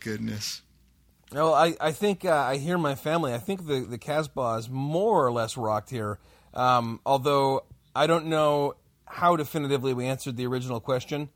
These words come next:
Speaker 2: I think that my, if I had to just answer it in a, in a word,
Speaker 1: Mm-hmm.
Speaker 2: I would say yes. Yes, it's,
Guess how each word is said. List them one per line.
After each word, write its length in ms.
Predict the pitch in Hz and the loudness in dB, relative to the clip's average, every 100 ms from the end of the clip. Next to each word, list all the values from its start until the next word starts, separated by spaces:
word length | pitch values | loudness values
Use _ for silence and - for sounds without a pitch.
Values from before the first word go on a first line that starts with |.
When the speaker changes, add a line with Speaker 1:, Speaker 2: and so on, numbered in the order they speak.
| _ - - | _ -20 -10
Speaker 2:
I 120 | - 147 | -2 0
think 260 | 196 208 | 4 2
that 180 | 170 147 | 2 0
my, 220 | 151 165 | 4 4
if 240 | 170 135 151 | 4 2 0
I 80 | |
had 180 | 160 180 | 2 2
to 60 | 160 | 0
just 200 | 139 151 | -6 -2
answer 300 | 151 156 160 | 0 0 0
it 100 | 151 | -2
in 180 | - 147 | 0 -4
a, 120 | 131 113 | -2 -2
in 200 | 143 139 | 0 2
a 60 | |
word, 440 | 123 131 151 202 190 _ 127 | 4 4 4 2 -2 _ -10
Speaker 1:
Mm-hmm. 220 | 117 120 | -6 4
Speaker 2:
I 80 | 143 | 6
would 180 | 151 135 | 6 2
say 560 | 156 135 127 127 120 _ _ - - _ - | 4 6 6 2 -4 _ _ -20 -20 _ 2
yes. 440 | 190 147 - - _ - - - - | 4 4 0 -6 _ -16 -14 -14 -8
Yes, 300 | 151 185 - | 4 4 6
it's, 160 | 165 | 2